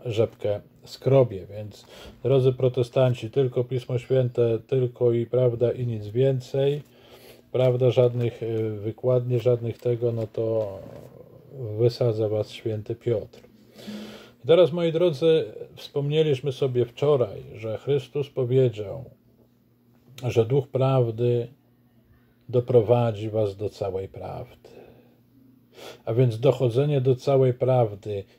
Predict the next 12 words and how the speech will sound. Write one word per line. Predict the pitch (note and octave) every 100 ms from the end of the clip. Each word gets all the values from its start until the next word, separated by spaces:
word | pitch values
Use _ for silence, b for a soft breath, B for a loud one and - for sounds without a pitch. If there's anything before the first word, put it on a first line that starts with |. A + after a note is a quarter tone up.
| _
jest | A#2+ C3 B2 -
procesem. | - A#2+ C3 - C3+ A#2+ - - G2 D#2+ D#2+ E2 E2 - _ _ _ _ _ _ _ _ _ _ _ _ _ b b b b b b b b _ _ -
Zarówno | A2+ A#2 A2+ A2 G2+
wschodnim, | - C3 A2+ A#2 A2+
jak | G#2+ G2+
i | G#2 G2+ b b -
zachodnim | G2 A#2+ - C3 A2 A2 A2
odstępcom | G#2 - - A#2+ A2 - - G#2+ G#2+ b b _
to | -
nie | A2 A2
pasuje, | D3 B2+ B2 F#2+ - -
tak? | A2 A2+ A2+